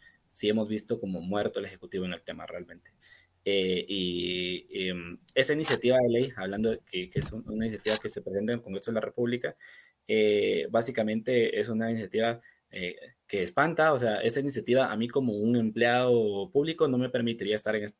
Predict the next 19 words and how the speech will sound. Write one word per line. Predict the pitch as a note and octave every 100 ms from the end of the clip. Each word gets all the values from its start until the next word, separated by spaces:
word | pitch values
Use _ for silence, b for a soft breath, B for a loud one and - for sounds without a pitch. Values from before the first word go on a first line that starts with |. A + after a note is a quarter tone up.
| _
o |
sea, | - -
para, | - G#2 A2+
en | A#2+
resumen, | B2 F#3 F3+ F3+
no | B2+ C3
podría | C3 C3+
estar | B2 B2 B2
aquí | A#2
hablando | C#3+ B2+ A#2 A#2
de | B2
esto | C#3 D#3+ - b b b
porque | - C3+
no | C#3+ C#3
podría | B2+
hablar | B2 A#2+
de | A#2
ese | -
tema. | G#2+ F#2